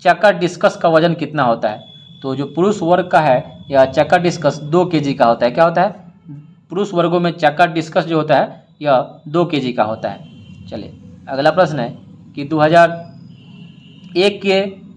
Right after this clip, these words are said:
जनगणना के अनुसार भारत की जनसंख्या थी,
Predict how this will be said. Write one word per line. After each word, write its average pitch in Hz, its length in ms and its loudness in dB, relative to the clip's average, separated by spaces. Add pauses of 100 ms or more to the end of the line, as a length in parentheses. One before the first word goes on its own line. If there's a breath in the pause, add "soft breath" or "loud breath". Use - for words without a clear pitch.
(180)
जनगणना 160 440 2
के 180 140 0
अनुसार 151 260 2
भारत 147 260 2
की 165 100 -4
जनसंख्या 151 500 0
थी, 120 400 -6